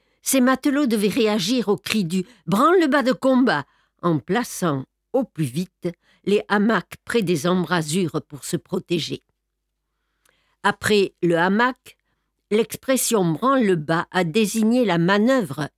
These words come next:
elle-même. Le branle-bas du matin et celui du soir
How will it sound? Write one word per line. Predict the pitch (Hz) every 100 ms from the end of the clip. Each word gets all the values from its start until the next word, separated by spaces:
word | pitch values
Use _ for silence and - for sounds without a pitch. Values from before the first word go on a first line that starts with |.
| -
elle-même. | 240 269 180 185 247 170 135 - _ _ _ _ _ _ _ _ _ _ _ _ _ _
Le | 185 226
branle-bas | 165 226 214 196 170 165
du | 135
matin | 165 165 160 - 247 247 - _ _ _
et | 156
celui | - 165 139 156
du | 156 202
soir | - - 254 247